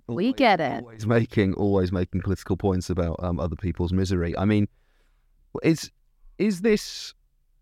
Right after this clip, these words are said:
Speaker 2: are, are these people just wrong uns? Is there a broader culture in Westminster? I mean, you're there all the time. I'm not. I've been occasionally with you. And the kind of pomp and swagger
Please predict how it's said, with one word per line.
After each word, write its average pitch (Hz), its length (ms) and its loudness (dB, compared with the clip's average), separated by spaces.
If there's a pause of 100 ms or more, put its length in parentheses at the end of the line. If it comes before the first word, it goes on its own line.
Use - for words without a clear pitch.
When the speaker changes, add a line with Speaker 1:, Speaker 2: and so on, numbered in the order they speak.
(1200)
Speaker 2:
are, 151 160 0
are 196 160 4
these 214 140 0
people 151 240 -2
just - 160 -2
wrong 95 240 4
uns? 95 340 -2 (1300)
Is 147 140 2
there 139 160 4
a 139 60 4
broader 139 560 2
culture 104 580 0 (520)
in 107 140 0
Westminster? 92 580 -4
I 101 80 0
mean, 104 240 2 (560)
you're 151 260 4
there 117 280 4
all 110 160 2
the 92 80 -2
time. 87 480 0
I'm 95 180 2
not. 87 320 -4
I've 90 140 0
been 90 120 0
occasionally 87 460 0
with 82 160 -4
you. 85 300 -2 (640)
And 98 340 2
the 104 140 0
kind 107 320 2
of 92 380 0 (640)
pomp 135 420 2
and 104 200 0
swagger 92 560 0